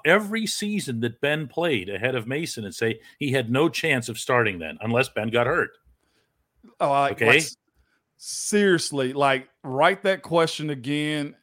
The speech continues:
Speaker 2: and, and think about it. Who was he gonna beat out? And then the next year, of course, the biggest conversation was, "We gotta go find a franchise quarterback, so you draft Kenny Pickett."
Speaker 1: And then what are you gonna do?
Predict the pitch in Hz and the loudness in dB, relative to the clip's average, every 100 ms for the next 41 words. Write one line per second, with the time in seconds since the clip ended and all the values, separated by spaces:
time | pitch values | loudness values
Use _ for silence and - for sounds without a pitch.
0 | - 131 131 135 123 - 170 - 127 120 | -8 -6 -6 -6 -6 0 0 -2 -2 -2
1 | 117 110 156 196 165 160 147 143 120 139 | -2 2 2 4 2 0 -2 -2 -2 -4
2 | 127 135 101 - _ _ 135 147 143 143 | 2 2 2 -6 _ _ -2 0 2 2
3 | 196 - 170 135 - 190 196 156 139 175 | 0 2 0 0 4 6 6 4 0 0
4 | 156 - 151 139 175 175 151 151 147 143 | 0 0 -2 0 2 2 2 2 6 6
5 | 135 123 - _ _ _ _ _ - 175 | 6 2 -8 _ _ _ _ _ 2 8
6 | 175 160 151 156 151 139 - 151 131 135 | 10 10 6 4 2 2 0 -2 2 0
7 | 120 147 143 120 113 - 123 120 135 123 | 0 0 0 0 -2 -2 -4 -2 0 0
8 | - 139 123 - 120 - - _ _ _ | -2 -4 -4 -4 -8 -8 -16 _ _ _
9 | _ _ _ _ _ _ _ _ _ _ | _ _ _ _ _ _ _ _ _ _
10 | _ _ 135 135 277 196 135 104 92 87 | _ _ 2 4 6 6 4 2 -2 -6
11 | 82 78 | -8 -12